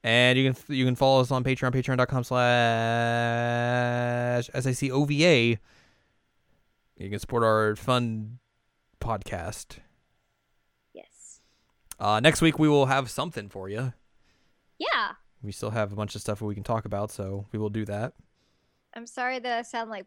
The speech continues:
Speaker 2: butts. I didn't realize how terrible I sounded until you did an audio test,
Speaker 1: <laughs> And
Speaker 2: so
Speaker 1: you're
Speaker 2: I
Speaker 1: like,
Speaker 2: apologize.
Speaker 1: "Oh, no."
Speaker 2: I, I apologize profusely for sounding terrible.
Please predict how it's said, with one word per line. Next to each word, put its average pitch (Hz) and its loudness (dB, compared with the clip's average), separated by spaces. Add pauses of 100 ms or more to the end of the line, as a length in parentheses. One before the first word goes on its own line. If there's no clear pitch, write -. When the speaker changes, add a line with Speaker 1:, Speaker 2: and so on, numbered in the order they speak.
Speaker 2:
butts. - -8
I 214 -8
didn't 233 -10
realize 214 -4
how 208 -6
terrible 196 -8
I 190 -4
sounded 190 -10
until 190 -10
you 185 -6
did 180 -10
an 180 -12
audio 180 -6
test, - -10
Speaker 1:
<laughs> - 2
And 165 4
Speaker 2:
so 127 4
Speaker 1:
you're 123 6
Speaker 2:
I 110 2
Speaker 1:
like, 92 -6
Speaker 2:
apologize. 120 4
Speaker 1:
"Oh, - 6 (840)
no." - -6 (460)
Speaker 2:
I, 359 2
I 254 6
apologize 220 2
profusely 214 -8
for 214 -10
sounding 196 -12
terrible. 208 -10